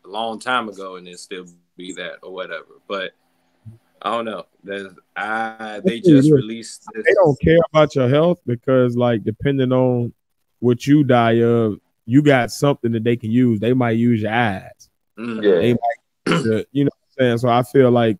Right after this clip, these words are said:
Speaker 2: with the organs, they feel like it's something salvageable in there. They treat you like a, a, a old car or something. Like, uh,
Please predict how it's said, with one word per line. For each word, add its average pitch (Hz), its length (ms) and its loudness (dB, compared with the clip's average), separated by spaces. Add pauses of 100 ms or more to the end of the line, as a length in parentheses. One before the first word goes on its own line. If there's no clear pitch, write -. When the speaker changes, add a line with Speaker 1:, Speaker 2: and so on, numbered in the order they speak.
Speaker 2:
with 113 160 -2
the 104 80 -6
organs, 120 720 4 (920)
they 131 180 6
feel 131 300 6
like 120 280 4 (500)
it's 220 200 10
something 214 220 6
salvageable 147 680 6
in 139 80 6
there. 135 120 4
They 156 120 4
treat 180 300 0
you 165 60 0
like 147 220 6
a, 123 320 2
a, 110 60 -4
a 110 220 -2
old 135 460 4
car 127 320 6
or - 20 0
something. 127 300 0
Like, 123 240 0
uh, 170 440 2